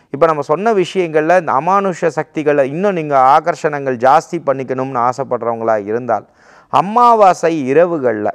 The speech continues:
நீங்க செஞ்சுக்க வேண்டிய விஷயம் என்ன அப்படின்னா, அமானுஷ்யம்னா யார் சில பேருக்கு பயம் வந்துருதுங்க. "ஐயோ, அது பேய் போல, அது போல." அப்படிலாம் இல்லைங்க. அமானுஷ்யம்ங்கிறது ஒருத்தருக்கு தெரியாத விஷயங்கள் இன்னொருத்தவங்களுக்கு தெரியும். நான் சொல்றது புரியுதுங்களா? அப்ப இது எந்த மாதிரி விஷயங்கள்ல நடக்கும்? சில ஜாதக ரீதியா பார்க்கும் பொழுது,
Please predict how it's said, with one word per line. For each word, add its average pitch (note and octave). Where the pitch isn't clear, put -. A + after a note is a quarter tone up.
நீங்க C3+
செஞ்சுக்க E3
வேண்டிய D3
விஷயம் C3+
என்ன B2
அப்படின்னா, A2
அமானுஷ்யம்னா E3+
யார் C#3
சில C3+
பேருக்கு D#3
பயம் C#3
வந்துருதுங்க. A2+
"ஐயோ, A#2
அது B2
பேய் C#3+
போல, A#2
அது A2+
போல." B2
அப்படிலாம் A#3
இல்லைங்க. C#3
அமானுஷ்யம்ங்கிறது F3
ஒருத்தருக்கு D3
தெரியாத G3
விஷயங்கள் D#3+
இன்னொருத்தவங்களுக்கு D#3+
தெரியும். D#3+
நான் A#2+
சொல்றது C#3
புரியுதுங்களா? C3+
அப்ப E3+
இது A3
எந்த G3+
மாதிரி A3
விஷயங்கள்ல E3+
நடக்கும்? C#3+
சில E3
ஜாதக F#3+
ரீதியா F3
பார்க்கும் D3+
பொழுது, C3+